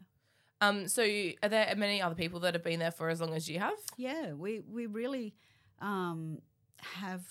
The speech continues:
Speaker 2: longevity in the people that we invest in particularly.
Speaker 1: Yeah.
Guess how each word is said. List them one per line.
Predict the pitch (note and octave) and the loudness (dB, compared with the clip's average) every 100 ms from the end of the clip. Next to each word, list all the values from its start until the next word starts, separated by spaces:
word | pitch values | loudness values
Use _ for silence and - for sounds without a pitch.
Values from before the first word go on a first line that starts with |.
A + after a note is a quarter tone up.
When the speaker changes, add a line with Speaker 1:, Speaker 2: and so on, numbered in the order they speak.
| - _ F3+ | -20 _ -10
Speaker 2:
longevity | F3 E3 F3 E3+ F#3+ F#3+ - | -8 -6 -6 -6 -6 -6 -6
in | E3+ D#3+ | -6 -6
the | D#3 | -8
people | D#3 E3+ E3+ - E3+ | -8 -8 -8 -12 -12
that | D3+ E3 | -12 -8
we | D3+ D3 - | -8 -8 -10
invest | E3 D#3 D#3 - F3 | -10 -8 -8 -8 -8
in | E3 | -10
particularly. | - - C3+ - E3+ A#3+ | -10 -12 -12 -10 -10 -6
Speaker 1:
Yeah. | E3+ D3+ | -4 -6